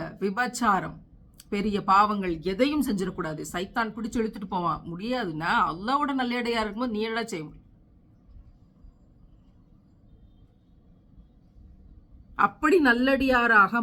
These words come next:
மாறுங்கள். நல்லடியார்களை உருவாக்குங்கள். இதுதான் நம்ம செய்ய வேண்டிய வேலை. இவ்வளவும் நடக்க தான் போகுது. இவ்வளவு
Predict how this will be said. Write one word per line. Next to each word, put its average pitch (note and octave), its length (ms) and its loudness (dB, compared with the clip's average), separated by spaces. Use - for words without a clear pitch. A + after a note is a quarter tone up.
மாறுங்கள். D#3+ 640 -4
நல்லடியார்களை A3 1040 4
உருவாக்குங்கள். F3+ 840 2
இதுதான் E3+ 320 -2
நம்ம F3+ 180 -4
செய்ய D#3+ 160 -6
வேண்டிய D3+ 320 -8
வேலை. C#3 180 -14
இவ்வளவும் F#3+ 720 0
நடக்க F#3+ 340 -2
தான் A3+ 200 2
போகுது. G3 280 -2
இவ்வளவு G3 260 0